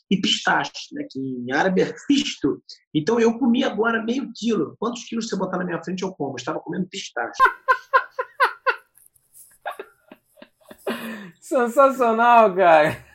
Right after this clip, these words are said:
Speaker 1: Não sobrou nem umzinho, não sobrou nem umzinho pra vocês.
Speaker 2: <laughs> Mas vamos lá, vamos seguir aqui que eu quero que você conte um pouquinho pra galera também, pra te conhecer um pouco mais sobre o seguinte.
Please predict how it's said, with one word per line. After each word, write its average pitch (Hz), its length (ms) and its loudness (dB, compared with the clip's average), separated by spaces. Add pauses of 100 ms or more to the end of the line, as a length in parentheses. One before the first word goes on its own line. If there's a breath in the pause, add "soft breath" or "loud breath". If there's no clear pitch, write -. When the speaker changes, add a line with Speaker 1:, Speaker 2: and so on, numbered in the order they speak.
Speaker 1:
Não 180 220 2
sobrou 214 400 2
nem 285 200 4
umzinho, 214 520 0
não 170 100 -8
sobrou 208 340 -2
nem 285 140 -2
umzinho 170 260 -8
pra 156 140 -10
vocês. 113 500 -12
Speaker 2:
<laughs> 147 1000 -4
Mas 180 120 8
vamos 247 220 12
lá, 185 120 12
vamos 262 260 4
seguir 226 220 0
aqui 202 240 2
que 226 80 0
eu 202 80 0
quero 214 240 0
que 214 60 -10
você 202 280 -2
conte 190 280 -2
um 175 40 -6
pouquinho 170 380 -6
pra 151 200 4
galera 135 380 2
também, 135 360 -2
pra 139 120 0
te - 120 -12
conhecer 147 320 -2
um 147 60 -2
pouco 143 240 -4
mais 151 260 4
sobre 165 160 -6
o 147 40 -10
seguinte. 123 580 -8